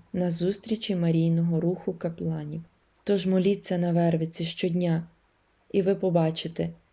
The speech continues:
які Бог творить чудеса. Моліться у наміренні Пресвятої Богородиці, у ваших наміреннях. Моліться про мир в Україні, за перемогу нашого війська,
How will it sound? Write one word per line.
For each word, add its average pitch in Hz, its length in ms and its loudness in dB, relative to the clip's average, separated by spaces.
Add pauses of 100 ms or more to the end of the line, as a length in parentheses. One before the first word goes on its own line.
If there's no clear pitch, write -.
(140)
які 185 340 0
Бог 180 320 2
творить 165 440 2
чудеса. 165 600 -2 (360)
Моліться 190 760 2
у 180 80 -2
наміренні 185 560 2
Пресвятої 180 640 0
Богородиці, 170 760 -2 (180)
у 196 100 0
ваших 175 520 2
наміреннях. 160 640 2 (300)
Моліться 180 680 2 (180)
про 185 160 4
мир 185 320 2
в 175 60 -2
Україні, 165 640 0 (100)
за 185 180 2
перемогу 185 640 0
нашого 175 460 0
війська, 170 520 -4